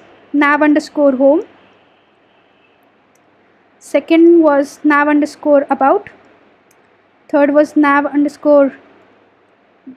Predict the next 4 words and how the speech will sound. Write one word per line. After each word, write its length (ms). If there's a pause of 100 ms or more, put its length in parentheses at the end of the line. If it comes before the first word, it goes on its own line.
gallery. 440 (2000)
And 220
last 440 (200)
was 520